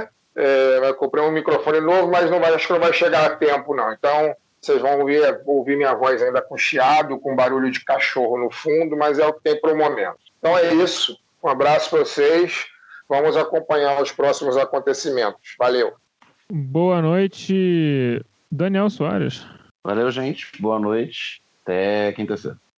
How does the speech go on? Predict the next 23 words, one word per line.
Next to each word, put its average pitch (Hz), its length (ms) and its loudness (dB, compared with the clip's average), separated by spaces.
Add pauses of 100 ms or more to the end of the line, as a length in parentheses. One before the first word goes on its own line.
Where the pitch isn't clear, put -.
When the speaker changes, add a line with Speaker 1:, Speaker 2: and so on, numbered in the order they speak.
Speaker 2:
Eu 208 240 0
também 196 260 0
dou 180 140 0
uma 170 140 0
boa 151 180 -2
noite 156 240 -4
rápido 160 460 -4
pra 139 100 -4
todo 131 220 -4
mundo. 160 320 -2
Boa 139 200 -4
noite 151 280 -2
pra 143 100 -2
vocês 185 840 -2 (240)
que - 80 -6
acompanharam 131 600 -2
aqui, 190 420 0
que - 160 -10
teve 135 280 -6
a - 20 -2
entrevista 131 320 -4
da 123 100 -4
Isabela. 185 840 0